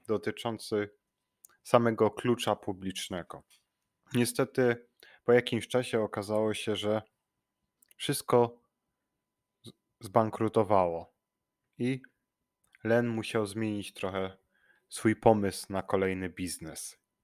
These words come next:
i działalność związaną z kryptografią. Len spotykał na swojej drodze coraz poważniejszych kryptografów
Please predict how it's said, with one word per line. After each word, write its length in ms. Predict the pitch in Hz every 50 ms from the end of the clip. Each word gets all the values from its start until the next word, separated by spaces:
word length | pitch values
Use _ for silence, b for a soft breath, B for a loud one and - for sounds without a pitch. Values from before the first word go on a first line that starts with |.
| _ -
i 60 | -
działalność 680 | 95 104 101 101 104 104 104 104 101 101 95 - -
związaną 580 | - 98 92 90 87 95 95 95 92 92 90 87
z 120 | - -
kryptografią. 840 | - - - 95 - - 98 90 80 90 82 76 - - - - - _ _ _ _ _ _ _ _ _ _ _ _ _ _ _ _ _ _ _ _ _ _ _ _ _ _ _ _ _ _ _ _ _ _ _ _ _ _ _ _ -
Len 340 | 113 120 131 135 139 135 117
spotykał 1400 | - - - - - _ _ _ _ _ _ _ _ _ _ _ - - 110 - 135 127 - - 117 113 113
na 220 | 107 104 104 104 98
swojej 340 | - - - 113 107 107 98
drodze 320 | - 104 113 107 117 113
coraz 340 | - - - 110 107 101 -
poważniejszych 880 | - - 104 98 104 104 101 101 107 107 104 - - - 95 - -
kryptografów 960 | - - 104 - - - 98 92 101 107 104 107 - - - 123 120 - -